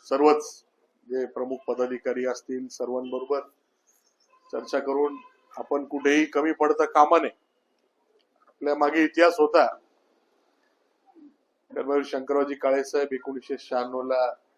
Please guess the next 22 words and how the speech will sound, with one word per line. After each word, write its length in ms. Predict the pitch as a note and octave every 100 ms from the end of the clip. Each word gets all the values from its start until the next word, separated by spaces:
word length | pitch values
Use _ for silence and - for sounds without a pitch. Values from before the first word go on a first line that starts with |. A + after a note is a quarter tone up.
| _ _ _ _ _ _ _ _ _ _
लोकसभेची 600 | A2 A#2+ - B2 A#2+ A#2+
निवडणूक 420 | B2 B2 B2+ B2+
झाली. 260 | B2 A#2+ B2
ठीक 440 | G2+ _ _ C3 C#3+
आहे, 100 | C#3
आता 220 | B2 C3 - _ _ _ _ _ _ _ - _ _ _ _ _ _ - -
लोकांचा 500 | G#2+ A2 C3 B2+ C#3
त्यावेळेसचा 560 | C3 C3+ C3+ C#3 C3+ C#3
विषय 420 | C3 D3+ C#3+ C#3
वेगळा 280 | C#3+ C#3+ D3
होता, 200 | C#3 C#3
की 360 | - _ B2+
लोकसभेची 500 | C3 C3 D3 D3 C#3+
निवडणूक 360 | D3 C#3+ C#3+ C#3
ही 80 | C#3
विधानसभेची. 640 | D3 D3+ - C3 B2+ _ _ _ _ _ _ _ _ _ _ -
आपल्याला 340 | D3 - F3 E3
निवडणूक 480 | E3 E3+ F#3+ G3
निवडणुकीच्या 640 | G3+ G3 G3 G3 G3 F#3+ F3
पद्धतीने 460 | E3+ E3 D#3 D3
झाली 180 | C3 G#2
पाहिजे 420 | _ - _ _